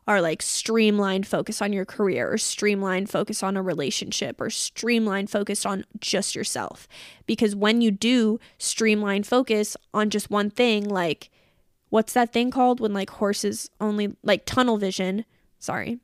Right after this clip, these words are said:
I don't know why I had to think out loud, but, like, tunnel vision on one thing in your life, you realize that you're lacking in so many other different departments, and it leaves you unhappy. It leaves you a little empty, you know what I mean? So just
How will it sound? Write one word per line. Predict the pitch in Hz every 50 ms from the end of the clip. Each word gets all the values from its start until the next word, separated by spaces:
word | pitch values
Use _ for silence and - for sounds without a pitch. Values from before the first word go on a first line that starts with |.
| _ - - - _ _ _ _ _ _ _ _ _ _
I | - 220
don't | 214 202
know | 196 190
why | 202 - -
I |
had | 226 226 - -
to | 247 196 - - - - -
think | - 196 156 -
out | - 113 -
loud, | 151 160 165 - 233
but, | 233 202 - - _ _ -
like, | 233 233 - -
tunnel | - - - 247 262 269 262
vision | 240 220 208 220 226 214
on | 208 202 202
one | 196 196 202 208
thing | 214 208 208
in | 208 202
your | 190 156
life, | 127 143 160 226 247 - _ _ _ _ _ _ _ _ _ - - _ -
you | 226 226 208
realize | 208 226 226 220 214 202 202 -
that | 208 208 -
you're | 214 196
lacking | 185 185 185 196 220 - 214 190
in | 185 185 208
so | - - 208
many | 202 196 202 -
other | - 185 202 196 190
different | - 202 - 180 170
departments, | - - - - 262 254 190 175 175 175 214 - - - - - - - - _ -
and | - 226
it | 175 156
leaves | 233 285 349 359 302
you | 240 214
unhappy. | 180 - 208 202 120 - - - - - 57 - _
It | - 220
leaves | 233 254 233 247
you | 247 226
a | 226
little | 226 220 220 - -
empty, | 247 - - - - 95 73 233 247 247
you | 226 214
know | 214 208
what | 208
I | 202
mean? | 202 202 208 220 254 254
So | - - 214 208 208 208 214 233 _ - - - - - - - _ _ _ _ _ - -
just | - 494 494 - - - -